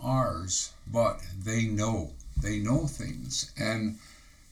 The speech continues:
so if you have had a plant for nine hundred years or more, and you have had an insect that has been around for hundreds and thousands of years,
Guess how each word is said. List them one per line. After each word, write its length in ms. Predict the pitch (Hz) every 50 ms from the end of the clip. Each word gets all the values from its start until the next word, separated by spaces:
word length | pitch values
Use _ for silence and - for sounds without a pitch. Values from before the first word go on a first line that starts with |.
| - - - - - -
so 520 | - - - - 160 147 143 143 143 135 -
if 220 | 156 147 135 - 151
you 220 | 160 180 202 202
have 380 | 165 165 175 160 151 131 123 -
had 460 | - - 139 147 156 156 156 156 151
a 180 | 131 - - - -
plant 640 | - - - 147 151 151 131 117 139 - - - - - -
for 160 | - 101 101 98
nine 420 | 104 107 107 117 127 147 151 143
hundred 440 | 131 131 143 147 143 139 131 120 117
years 460 | 117 123 127 127 131 127 120 - -
or 80 | 107 101
more, 520 | 101 95 92 90 87 85 85 87 95 - - - - - - - - - - - - - - - - - - - - - - - -
and 180 | 110 120 131
you 160 | 135 151 160 156
have 180 | 143 135 123
had 340 | 117 117 127 127 131 135 127
an 120 | 120 -
insect 680 | 113 135 135 143 135 - - - - 104 101 - - -
that 160 | 104 101 90
has 220 | 101 101 95 - -
been 260 | - 117 117 117 123
around 600 | 117 107 107 110 110 117 117 117 117 117 113 107
for 260 | 110 - - 98 95
hundreds 560 | 85 90 107 117 117 107 110 110 107 107 - -
and 120 | 92 87
thousands 580 | - 107 104 107 110 110 107 110 107 95 - -
of 200 | 92 82 82 110
years, 640 | 131 147 143 131 110 98 92 95 92 - -